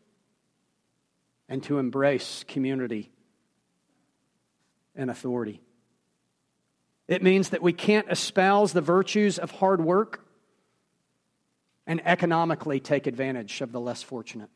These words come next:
It means that we cannot champion financial generosity and then not participate in it, in it ourselves.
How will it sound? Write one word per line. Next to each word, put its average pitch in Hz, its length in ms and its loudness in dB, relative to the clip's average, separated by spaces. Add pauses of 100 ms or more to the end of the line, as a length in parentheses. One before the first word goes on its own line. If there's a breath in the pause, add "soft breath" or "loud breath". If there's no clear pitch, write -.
(1600)
It 180 160 4
means 208 840 4 (500)
that 185 140 6
we 202 100 6
cannot 196 520 4 (680)
champion 226 800 4 (1300)
financial 190 800 2 (500)
generosity 175 760 2 (1120)
and 139 180 -2
then 139 140 0
not 143 260 0
participate 131 640 -4
in 123 100 -2
it, 123 180 -8 (100)
in 139 160 -2
it 127 100 -6 (760)
ourselves. 127 760 -8